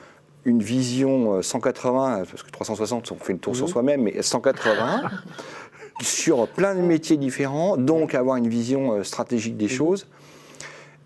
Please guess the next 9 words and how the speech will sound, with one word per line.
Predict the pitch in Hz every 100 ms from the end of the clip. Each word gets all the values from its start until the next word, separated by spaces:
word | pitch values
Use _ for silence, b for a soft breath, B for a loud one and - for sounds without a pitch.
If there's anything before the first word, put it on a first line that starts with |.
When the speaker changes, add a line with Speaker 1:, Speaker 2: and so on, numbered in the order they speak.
| _ - -
Speaker 1:
Donc, | 131 139 131 - -
un | 143 156
U | 165
X | 156 -
qui | 131
veut | 127
travailler | 127 127 120
à |
Madrid, | 120 120 120 131